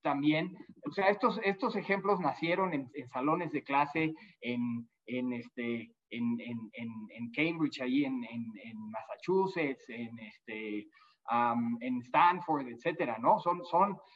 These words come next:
son ejemplos que, que hace un profesor para, para comunicar un principio. Pero, pero en la realidad, este, ¿de verdad iría alguien a la cárcel por, por cambiarle el cartucho de,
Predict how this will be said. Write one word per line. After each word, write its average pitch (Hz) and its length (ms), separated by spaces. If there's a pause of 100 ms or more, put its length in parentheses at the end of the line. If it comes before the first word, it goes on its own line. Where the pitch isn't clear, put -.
(100)
son 208 480 (100)
ejemplos 185 540
que, 135 220
que 139 120
hace 160 240
un 180 140
profesor 160 680
para, 123 340
para 120 280
comunicar 120 520
un 156 140
principio. 151 580 (300)
Pero, 190 440
pero 190 160
en 208 80
la 202 160
realidad, 214 600 (420)
este, 160 640 (1040)
¿de 180 140
verdad 214 380
iría 233 440
alguien 214 300
a 165 60
la 143 160
cárcel 165 420
por, 131 320
por 123 180
cambiarle 156 640
el 143 140
cartucho 156 880
de, 113 420